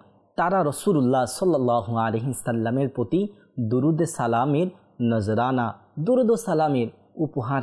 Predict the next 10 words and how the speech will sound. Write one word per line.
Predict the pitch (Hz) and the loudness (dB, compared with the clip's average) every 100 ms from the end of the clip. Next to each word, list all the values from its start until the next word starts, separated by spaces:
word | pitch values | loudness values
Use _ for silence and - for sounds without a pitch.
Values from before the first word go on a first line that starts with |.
| - | -2
পেশ | 113 - | -4 -4
করেন। | - 107 101 - _ _ 123 | -4 -2 -2 -6 _ _ -4
যখনই | 139 - 151 127 104 - - | -4 -2 -2 -2 -4 -14 -6
তাদের | 117 110 113 - _ | -4 -2 -4 -6 _
সন্ধ্যা | - - 120 120 147 | -14 -4 -2 0 0
হয়ে | 117 113 | 0 -2
যায়, | 101 104 98 - _ | 0 -2 -4 -10 _
তখন | 202 190 202 - - | -8 -4 -4 -4 0
এই | 226 233 | 0 2
ফেরেশতারা | 185 165 160 - 127 113 | 2 0 0 -2 -2 -2